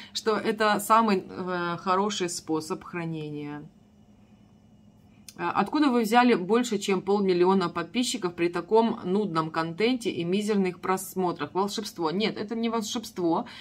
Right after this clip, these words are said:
Это, э, есть факт того, что есть видеоролики, которые, э, попали в топ, которые набрали много просмотров, четыре миллиона, три миллиона, два миллиона и так далее. Вот из-за них подписывается. Ну, как бы человек подписался и больше не заходит.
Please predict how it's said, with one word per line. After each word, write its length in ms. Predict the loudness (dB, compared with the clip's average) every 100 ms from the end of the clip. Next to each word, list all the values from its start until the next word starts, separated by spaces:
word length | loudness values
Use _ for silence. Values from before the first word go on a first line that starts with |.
| -18 -10
Это, 1500 | -2 -2 2 4 8 10 10 10 8 4 -2 -4 -2 0 0 0
э, 40 |
есть 340 | 4 4 4
факт 500 | 2 4 4 0 -10
того, 420 | -4 0 2 0 -2
что 200 | -2 2
есть 340 | 2 2 0
видеоролики, 720 | -2 0 2 4 4 4 0
которые, 560 | -2 0 2 4 2 -2 -8 -10
э, 280 | 0 2 4
попали 460 | 2 4 6 6 4
в 80 | 0
топ, 280 | 4 4 4
которые 400 | 0 2 2 2
набрали 400 | 2 4 4 4
много 340 | 0 0 0
просмотров, 600 | -4 -6 2 2 2 0
четыре 520 | -4 -2 4 6 6
миллиона, 480 | 4 4 4 4 4
три 300 | 2 4 4
миллиона, 520 | 4 4 4 6 4
два 340 | 4 8 8 8
миллиона 460 | 4 4 4 4
и 160 | 2 0
так 220 | 2 2
далее. 360 | 2 2 0 -4 -16 -4
Вот 240 | 0 2
из-за 280 | 2 0 4
них 260 | 4 4 2
подписывается. 840 | -4 -2 -4 -4 -4 -4 -4 -4
Ну, 120 | -2 0
как 180 | 0
бы 100 | 0
человек 280 | -2 0 -2
подписался 600 | -4 -6 0 4 4 4
и 80 | -2
больше 300 | 0 0 0
не 80 | -2
заходит. 460 | -2 -4 -6 -6